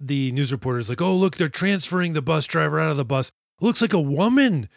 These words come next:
is up next and she's gonna get out." So as far as we know, the audience, Howard Payne is able to watch this, uh, event play out in real time thanks to the news crew coverage. But David, you're right. This movie does manage to milk everything it can out of this fucking bus.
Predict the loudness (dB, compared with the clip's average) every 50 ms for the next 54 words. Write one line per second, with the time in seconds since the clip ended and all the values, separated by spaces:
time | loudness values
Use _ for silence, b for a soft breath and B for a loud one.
0 | b b -2 0 2 2 0 0 0 0 0 0 0 -2 -4 -8 -6 -6 -4 -2
1 | 0 0 0 0 0 0 0 0 0 -2 -2 -2 -4 -4 0 2 2 2 2 0
2 | -4 -4 -6 -6 -2 0 0 2 2 2 0 0 -2 -2 -4 -2 -2 -2 -2 0
3 | 0 0 0 2 2 2 2 0 0 0 -2 -4 -6 -10 -14 b b b b b
4 | b b b b b -6 -2 -2 -2 -2 -2 -2 -2 -2 0 0 0 -2 -2 -2
5 | -4 -6 -8 -6 -2 0 0 0 0 -2 -2 0 0 0 0 -2 -4 -8 -10 _
6 | _ _ _ _ -10 -8 -8 -8 -8 -8 -6 -4 -2 -2 -4 -2 -2 -2 -2 -2
7 | -2 -2 -4 -4 -2 -2 -2 -2 -2 -4 -2 -2 -2 0 -2 -6 -6 -6 -4 -4
8 | -2 0 4 4 4 4 4 0 -6 -10 -10 -10 -10 -10 -12 -12 -12 -14 -18 -20
9 | -20 -20 b b b b b b b -10 -6 -2 -2 -2 -2 -2 -2 -2 0 2
10 | 4 4 4 2 -2 _ -6 -6 -4 -4 -4 -4 -2 -2 -4 -2 -2 0 0 0
11 | 0 -2 -2 -4 -4 -4 -4 -6 -6 -6 -6 -4 -2 0 0 0 0 -2 -6 _
12 | _ _ _ -2 -2 0 0 0 0 -2 -2 -2 -2 -2 -2 -4 -4 -2 -2 0
13 | 0 0 -2 -4 -4 -4 -4 -4 -4 -4 -6 -6 -6 -6 -6 -6 -6 -10 -10 -10
14 | -10 -10 -10 -12 -14 -16